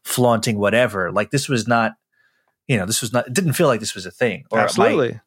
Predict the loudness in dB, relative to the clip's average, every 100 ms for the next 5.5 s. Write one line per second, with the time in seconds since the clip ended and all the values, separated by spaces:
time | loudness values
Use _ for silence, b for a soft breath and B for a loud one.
0 | _ -4 -2 -2 -4 -8 -12 -14 -16 -20
1 | _ 0 2 2 2 2 2 0 0 -2
2 | 0 2 2 0 0 0 2 2 2 -2
3 | -2 2 2 0 -2 -4 -6 -8 -6 -4
4 | -2 -4 -4 -2 0 0 0 -2 -2 0
5 | 0 0 0 -2